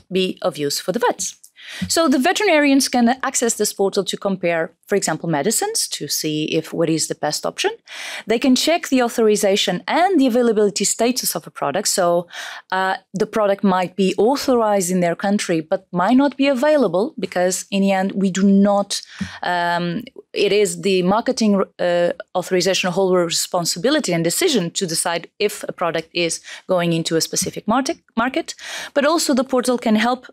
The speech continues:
the veterinarians search for potential alternatives or to use in the upcoming,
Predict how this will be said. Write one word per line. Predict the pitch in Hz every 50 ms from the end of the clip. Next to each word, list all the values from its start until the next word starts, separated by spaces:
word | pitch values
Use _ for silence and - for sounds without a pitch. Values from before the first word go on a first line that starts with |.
| -
the | - 190 202 220
veterinarians | 185 240 247 - - 233 254 247 208 175 170 185 214 202 - - - _ _ _ _ _ _ _ _ _ _ - - - _ _ _ _ - - 214
search | - - 240 233 226 -
for | 226 202
potential | - 202 - 196 180 175 - - 185
alternatives | 170 185 - - 254 247 247 - 214 202 - - - - - - - - -
or | - 285
to | 285 - - 285
use | 247 233 233 233 226 220 -
in | - 202 208
the | 208 202 190
upcoming, | 190 - - 185 180 180 180 180 185 180